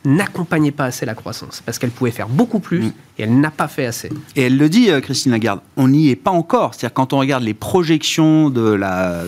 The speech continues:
Speaker 2: du staff économique de la B C E qui ont été mises à jour aujourd'hui, la fin de l'horizon de prévision, c'est donc deux mille vingt-trois, le dernier trimestre deux mille vingt-trois, l'économie de la zone euro est encore deux, trois pour cent en dessous du trend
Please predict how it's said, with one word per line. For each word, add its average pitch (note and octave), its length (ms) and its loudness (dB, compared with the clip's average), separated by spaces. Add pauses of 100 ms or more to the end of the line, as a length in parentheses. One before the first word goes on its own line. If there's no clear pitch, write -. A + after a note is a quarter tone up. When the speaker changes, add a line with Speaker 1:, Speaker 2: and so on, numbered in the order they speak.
Speaker 2:
du F#2 80 -10
staff C#3+ 280 -4
économique A#2 340 -2
de A2+ 80 -2
la G#2+ 120 0
B A#2 80 0
C A#3+ 160 0
E B3 60 2
qui G3 80 -2
ont C3 60 2
été A#2 160 -2
mises B2 200 -2
à A#2+ 60 -2
jour A#2 280 -4
aujourd'hui, C#3+ 580 2 (260)
la G2+ 140 -2
fin G#3+ 240 0
de G3 60 0
l'horizon D#3 280 2
de C#3+ 80 0
prévision, C3+ 580 0
c'est A2+ 200 -4
donc G#2 260 -4
deux D#3 120 4
mille E3+ 200 -2
vingt-trois, B2+ 420 -4
le C3+ 120 0
dernier D#3 320 2
trimestre C3+ 500 -2
deux A#2 160 0
mille C#3+ 180 2
vingt-trois, A#2+ 400 -2
l'économie C#3+ 440 0
de C#3 40 2
la B2 80 2
zone A#2+ 200 0
euro F3 160 2
est F#3 120 -2
encore F#3+ 340 0 (360)
deux, G#3 320 2
trois - 340 0
pour D#3 200 -8
cent - 340 0 (180)
en C4 200 4
dessous D4 420 2
du E3+ 160 -2
trend A3 280 -2